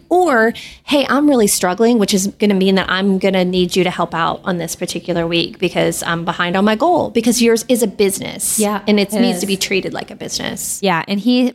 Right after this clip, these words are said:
Speaker 2: my husband has, like, definitely come to realize that for sure. And he is very helpful. Like,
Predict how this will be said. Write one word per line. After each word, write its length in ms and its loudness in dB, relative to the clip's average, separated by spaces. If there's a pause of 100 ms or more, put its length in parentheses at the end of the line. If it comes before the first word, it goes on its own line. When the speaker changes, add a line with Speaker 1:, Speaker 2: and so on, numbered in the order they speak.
(140)
Speaker 2:
my 180 -4
husband 360 -6
has, 180 -10
like, 220 -4 (160)
definitely 500 -6
come 320 -6
to 180 -8
realize 500 -6
that 180 -6
for 140 -10
sure. 340 -4
And 140 -6
he 240 -4
is 240 -4 (580)
very 400 0
helpful. 320 -2
Like, 180 0